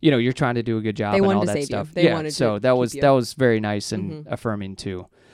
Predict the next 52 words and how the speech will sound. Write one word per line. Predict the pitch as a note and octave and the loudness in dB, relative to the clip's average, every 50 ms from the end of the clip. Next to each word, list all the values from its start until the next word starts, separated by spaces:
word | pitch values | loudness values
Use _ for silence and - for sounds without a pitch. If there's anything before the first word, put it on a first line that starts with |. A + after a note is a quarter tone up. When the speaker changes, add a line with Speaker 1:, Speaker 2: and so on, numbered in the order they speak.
| - | -18
Speaker 2:
Yeah. | D#3+ D#3 D3 D3 | -16 -16 -14 -4
Speaker 1:
So | - - E3+ D#3 C#3+ | 2 4 4 4 4
anyway, | - D#3+ D#3+ E3 D#3 D3 C3 | 4 2 2 4 4 4 4
I | C3 | 4
go | C3 C#3 C#3+ C3+ | 2 2 2 2
on | C3 B2+ | 2 0
this | B2 A#2+ - | -4 -6 -6
adventure | B2 A#2+ B2+ B2+ B2 - D3 C3+ | -4 -2 -2 -2 0 2 2 2
in | |
Australia, | A#2+ A2+ - - - F#3+ A3 C4+ - - - - - _ | 2 0 -2 0 2 4 4 4 2 0 -4 -10 -16 _
which | - D3 C#3 C3+ - | 2 4 4 6 6
was, | C#3 C3 B2 A#2+ A2+ - - - | 6 4 4 4 2 -2 -4 -4
uh, | - D#3 B2+ C#3 - | -4 -4 -4 -4 0
to | - - D#3 C#3+ C#3 C3+ - - - - _ _ - | 4 6 8 8 6 4 2 -4 -12 -20 _ _ -14
your | - C3+ C#3+ F#3+ A3+ | 0 4 4 4 4
point | - C#3 A#2+ A2+ A#2 A2+ | 4 2 -2 0 0 0
of, | A2 A2 A#2+ | -2 -2 0
like, | A2 G#2+ G#2+ - - - | -2 -2 -2 -4 -10 -8
it's | - C#3 D3 - - - | -4 -2 -2 -2 -4 -2
probably | - G3 G3+ G#3 G#3 E3+ | 2 4 4 6 4 4
not | D#3+ D#3+ D#3 D#3 - | 4 4 2 2 4
good | E3+ E3 E3+ E3 C#3 - | 6 8 8 6 6 4
for, | - D#3 C#3+ C#3+ C#3 - | 2 4 4 4 2 2
you | - D3+ C#3 | 0 0 2
know, | C3 B2+ | 2 2
you | C3 D3 F3 F3 D3 | 2 2 2 2 2
to | C#3 | 2
travel | - - E3 D#3 D#3 C#3 C3+ B2+ | 4 6 6 6 6 6 4 2
because | B2 C3 - C#3+ C3+ B2+ | 0 0 0 0 2 4
all | D3 D#3+ E3 E3 | 6 6 8 6
of | D3 C3 | 6 4
a | A#2+ | 2
sudden | - D#3 D3 C3+ B2 | 2 2 2 2 2
everything's | C3 C3+ C3+ C3 C3+ C3 A#2 G2+ | 0 0 0 0 -2 -4 -6 -4
gonna | - B2 A2+ | -4 -4 -2
open | G#2 G#2+ F#2 - G#2+ G2+ | -2 -4 -4 -6 -8 -8
up. | F#2+ F#2 F#2+ - - | -8 -10 -10 -12 -10
And | - C3+ C#3+ | -6 -2 0
that's | C#3+ C#3+ C#3 - | 2 2 2 2
where | C#3+ C3+ A#2+ | 0 0 0
it | A2+ | 0
just, | - A#2+ G#2+ - - - _ _ _ _ _ _ _ _ - | -2 -6 -6 -8 -10 -18 _ _ _ _ _ _ _ _ -6
it | C3+ B2 - | -6 -6 -2
felt | - D#3 C#3+ C#3 C3 | 2 2 2 2 2
Speaker 2:
Yeah. | - | 0
Speaker 1:
so, | - D3 C#3 C3 B2+ B2 A#2+ A#2 A2+ G#2+ A2 - - _ _ - | 0 2 2 4 4 4 4 2 0 0 -2 -6 -10 _ _ -6
it, | A#2+ B2 - - - | -4 -4 -4 -4 -4
it | C#3+ C#3+ C3+ - | -6 -6 -4 -2
felt | - E3 D#3 C#3+ B2 - | 0 0 0 0 -2 -4
great | - B2+ B2+ B2 A2+ G2+ F#2 - - | -2 2 2 2 2 2 -2 -6 -6
to | - C3 | -4 -4
be, | A2+ G#2 B2 B2 A#2+ A#2 A2+ A2 G#2+ - | -2 0 0 0 0 0 0 -2 -4 -8